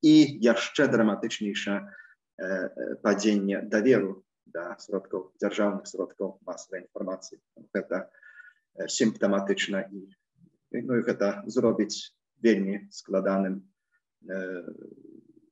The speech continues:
у-, вельмі ускладняе працэс самавыжывання для рэжыма. Другі момант, ну, э, былі падпісаныя інтэграцыйныя праграмы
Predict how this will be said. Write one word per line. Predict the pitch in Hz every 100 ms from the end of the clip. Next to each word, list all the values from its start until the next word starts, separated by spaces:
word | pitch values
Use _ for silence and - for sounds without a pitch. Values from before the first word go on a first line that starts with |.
| _
у-, | 135 131
вельмі | 143 123 113 107
ускладняе | 113 - 101 101 98 95 95 _ _ _
працэс | - 190 95 92 -
самавыжывання | 98 90 92 98 95 98 95 92
для | 92 92
рэжыма. | 98 110 101 98 - - - - -
Другі | 127 156 180
момант, | 190 165 151 151 - -
ну, | 107 156 - -
э, | 78 110 95 - _ _ _ _
былі | 143 139 143 135 - _
падпісаныя | 131 - 139 139 131 127 127 123 -
інтэграцыйныя | 131 117 - 117 - 120 117 117
праграмы | 113 120 127 117 101